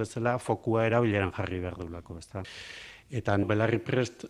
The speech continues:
rol horretaz galdetz-, galdetzen maiazu hori hizkuntza eskakizun bihurtzeari dagokionez, ba, egia esan nahi frivolidade bat, eta gaina intentzio txarrez egindako proposamen bat iruditzen zait.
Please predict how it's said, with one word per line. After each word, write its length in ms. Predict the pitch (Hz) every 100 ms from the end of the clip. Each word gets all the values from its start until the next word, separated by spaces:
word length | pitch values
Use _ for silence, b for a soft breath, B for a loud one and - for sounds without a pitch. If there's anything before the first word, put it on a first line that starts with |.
| -
rol 300 | 120 123 120
horretaz 800 | 117 123 117 135 127 120 - 139
galdetz-, 540 | 113 110 123 113 - -
galdetzen 460 | 113 110 113 -
maiazu 400 | 117 113 110 117
hori 160 | 110 107
hizkuntza 360 | - 120 110 110
eskakizun 1120 | - 113 117 - 123 117 113 104 95 95 95 151
bihurtzeari 540 | 104 107 117 135 110 113
dagokionez, 720 | 110 113 120 117 131 143 - B B B B -
ba, 160 | 104 98
egia 260 | 107 110
esan 220 | 104 120 110
nahi 380 | 113 113 113 110
frivolidade 640 | - 110 110 107 98 92 92
bat, 240 | 107 -
eta 180 | 107 98 95
gaina 240 | 98 101 104 107 - - 120
intentzio 460 | 104 110 101 117 104
txarrez 380 | 120 101 101 -
egindako 580 | 98 98 98 - 104 104 101
proposamen 520 | 117 117 104 104 101
bat 180 | 101 101
iruditzen 360 | 101 101 - 101
zait. 340 | 123 127 -